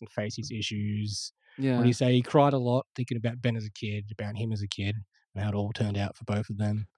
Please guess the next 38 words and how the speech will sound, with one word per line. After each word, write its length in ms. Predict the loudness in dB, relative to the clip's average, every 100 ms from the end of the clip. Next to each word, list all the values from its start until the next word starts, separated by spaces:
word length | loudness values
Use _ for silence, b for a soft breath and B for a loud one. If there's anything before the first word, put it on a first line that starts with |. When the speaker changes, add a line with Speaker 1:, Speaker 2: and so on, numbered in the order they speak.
| -8
Speaker 2:
Oh 140 | 0 2
man, 200 | 4 4
I 120 | 2
got 260 | 4 2 2
teary 380 | 2 4 6 4
when 160 | 4
he's 160 | 2 0
talking 340 | 2 0 2
about 300 | 0 2 0 0
how 420 | 0 2 0 -2
his 260 | -2 -2 0
new 160 | 0
kid 280 | 0 0 2
with 120 | 0
his, 480 | -2 -4 -4 -6 -8 -6
you 80 | -4
know, 120 | -2
his 200 | -2 2
young, 180 | 2 4
Speaker 1:
Right. 520 | 4 4 2 -2 -8 -8
Speaker 2:
like, 140 | -8
four-year-old 640 | -2 2 4 6 6 6 4
Speaker 1:
Yeah. 160 | 0 -6
Speaker 2:
kid 340 | 0 2 4
is 320 | 2 -2 -6 -6
looking 300 | -6 -4 -4
like 220 | -4 -2
Ben. 260 | 0 2 0
I, 220 | -4 -6
I 40 |
got 200 | -4 -4
really 440 | -2 -2 -4 -6 -8
<laughs> 40 |
emotional 640 | -8 -2 0 2 2 2 2
on 120 | 4
that 140 | 2 2
Speaker 1:
Yeah. 60 |
Speaker 2:
moment. 200 | -2 -2